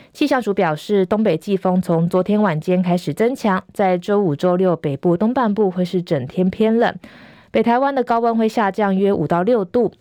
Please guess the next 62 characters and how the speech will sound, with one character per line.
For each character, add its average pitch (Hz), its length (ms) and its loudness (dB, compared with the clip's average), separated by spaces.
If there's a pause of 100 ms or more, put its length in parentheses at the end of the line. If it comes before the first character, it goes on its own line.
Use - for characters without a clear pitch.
而 180 140 0
另 196 160 2
外 185 160 2
在 185 200 0
宜 165 100 0
兰 156 200 0
跟 170 160 0
花 226 240 0
莲， 165 300 0
还 165 100 -4
有 156 80 0
大 214 220 -2
台 165 180 -4
北 160 160 -2
的 135 120 -4
桃 147 240 -4
园 156 280 0
或 202 100 -2
是 196 120 -2
桃 151 160 -4
园 151 100 0
山 185 280 0
区 196 300 -2 (300)
会 214 120 0
有 170 120 2
局 165 200 -2
部 190 160 0
降 247 260 -2
雨， 170 180 -2 (500)
而 208 140 0
新 269 160 -6
竹 254 140 0
以 190 80 0
南 151 240 0
呢 156 160 2
是 165 160 -2
多 165 180 0
云 139 80 -4
到 165 160 -2
晴。 143 440 -6 (1400)
到 247 120 0
了 214 160 2
周 226 200 0
日 233 140 2
之 202 180 -2
后， 202 300 0
东 208 140 -2
北 175 120 2
季 185 140 -4
风 180 180 0
会 180 140 0
减 160 260 0
弱， 196 320 0
各 190 140 0
地 185 160 0
回 160 160 -2
到 175 140 0
稳 151 180 -4
定 175 140 -6
的 151 40 -2
天 175 240 0
气。 - 300 -2